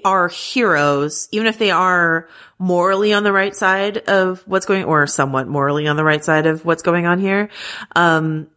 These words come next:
using these tactics that we, at least, you know, those of us who are,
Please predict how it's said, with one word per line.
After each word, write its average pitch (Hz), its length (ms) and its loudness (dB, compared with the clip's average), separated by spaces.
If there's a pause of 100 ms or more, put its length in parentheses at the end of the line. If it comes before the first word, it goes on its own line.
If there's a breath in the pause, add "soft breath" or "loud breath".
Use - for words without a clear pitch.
(220)
using 190 760 2
these 165 480 0
tactics 151 560 -4
that 147 280 -2
we, 151 720 0
at 156 100 0
least, 147 360 -2
you 147 100 -2
know, 127 320 -4 (500 loud breath)
those 160 300 0
of 151 80 4
us 139 240 0
who 151 280 0
are, 139 580 0